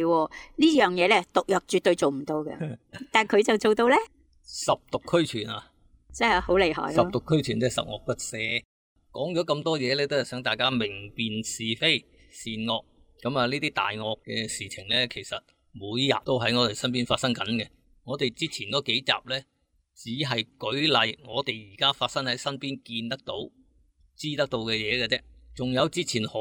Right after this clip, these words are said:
Speaker 2: 量佢哋做落嚟嘅嘢呢，我哋都冇提到出嚟嘅。
Speaker 1: 哦，以前，哇，係。
Speaker 2: 睇返歷史啊嘛，
Speaker 1: 即係
Speaker 2: 但係歷史暫時唔敢講住啊。
Speaker 1: 我諗好多人應該從中國大陸嗰度出嚟呢，我諗佢哋都好清楚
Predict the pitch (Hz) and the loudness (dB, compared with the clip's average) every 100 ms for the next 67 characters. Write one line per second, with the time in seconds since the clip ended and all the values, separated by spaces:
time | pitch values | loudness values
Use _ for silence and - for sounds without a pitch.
0 | 127 160 127 123 127 117 123 117 113 107 | 6 8 8 6 4 2 2 0 0 0
1 | 113 123 117 135 131 113 117 110 120 117 | 0 2 2 2 2 -2 -2 -2 0 0
2 | 104 92 107 139 113 92 101 226 208 202 | -4 -6 -4 -2 -4 -6 -4 0 4 4
3 | 208 - 170 269 - 202 196 190 180 175 | 4 2 0 -2 -10 -6 -6 -6 -8 -12
4 | - - 196 185 151 - 123 135 123 - | -14 0 2 2 0 -2 -2 -2 -4 -6
5 | 120 127 113 - 285 240 214 214 135 107 | -6 -4 -4 2 6 6 6 4 0 -2
6 | - 101 98 - 127 113 123 110 110 110 | -2 -6 -6 -2 2 2 2 0 -2 -2
7 | 110 - - 247 254 302 233 247 269 277 | -6 -10 -2 2 4 4 2 4 4 4
8 | 269 165 302 - 330 - 233 254 247 220 | 4 4 2 -2 -4 -4 0 2 4 4
9 | 214 - 170 247 247 247 180 - 151 151 | 2 -2 -2 0 2 2 2 2 2 2
10 | 156 - 175 202 165 160 226 170 143 151 | 0 -2 -2 0 0 -2 -4 -2 -2 0
11 | 185 185 - - - - 226 - 190 165 | 0 0 -4 -20 -4 0 2 2 2 2
12 | 185 160 - 185 185 | 0 -2 -2 -6 -8